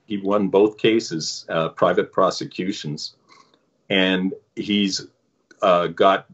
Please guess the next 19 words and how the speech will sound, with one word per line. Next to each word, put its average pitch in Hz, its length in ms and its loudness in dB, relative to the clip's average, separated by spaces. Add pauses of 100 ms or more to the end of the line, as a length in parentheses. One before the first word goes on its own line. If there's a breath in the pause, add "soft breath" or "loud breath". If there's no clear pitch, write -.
the 95 80 -4
McHale 110 720 -2
Principle, 85 760 -2
which 85 280 -2
is 82 240 -6
a 80 180 -2
Supreme 117 580 0
Court 98 420 2 (500)
principle, 85 720 -4 (180 soft breath)
is 82 220 -4
named 104 380 0
after 80 340 -2
him, 80 360 -6 (960)
and 87 180 -4
that 113 200 6
is 117 180 0
the 101 120 0
principle 107 720 -2
concerning 95 800 -2